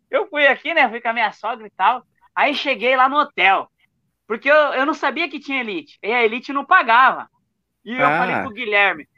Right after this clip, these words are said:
Speaker 1: eu falei assim, "Ô Guilherme, a elite não paga, cara, eu paguei, cara.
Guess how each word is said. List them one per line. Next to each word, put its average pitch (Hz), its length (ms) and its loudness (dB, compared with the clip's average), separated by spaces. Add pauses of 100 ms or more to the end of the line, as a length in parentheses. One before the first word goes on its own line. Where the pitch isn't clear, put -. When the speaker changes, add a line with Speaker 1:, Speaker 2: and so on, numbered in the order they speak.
(360)
Speaker 1:
eu 311 80 -4
falei 349 180 2
assim, 339 120 -4
"Ô 349 60 2
Guilherme, 220 460 0
a 196 160 -8
elite 320 300 -8
não 339 140 -2
paga, 339 400 0
cara, 226 200 0
eu 240 40 -6
paguei, 302 600 -4
cara. 160 360 -4